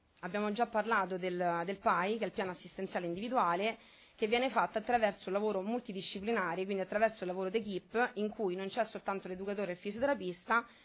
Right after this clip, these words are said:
ma c'è anche il medico, c'è l'infermiere e c'è l'os, ognuno con le proprie competenze, le proprie capacità, le proprie conoscenze,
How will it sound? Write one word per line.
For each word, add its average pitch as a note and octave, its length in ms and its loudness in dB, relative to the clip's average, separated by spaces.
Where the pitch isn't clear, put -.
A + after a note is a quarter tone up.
ma G3+ 120 -2
c'è - 160 -2
anche G#3 220 -2
il G#3 60 0
medico, G3+ 580 0
c'è G3+ 200 2
l'infermiere G#3 760 2
e G#3 100 -4
c'è G#3 160 -2
l'os, F3+ 440 -2
ognuno A#3+ 460 0
con F#3 80 0
le F#3 60 -2
proprie G#3+ 180 2
competenze, G#3 640 -2
le F#3+ 80 -2
proprie G3 240 0
capacità, F#3+ 420 0
le F3+ 120 0
proprie G#3 240 -2
conoscenze, A3+ 920 -2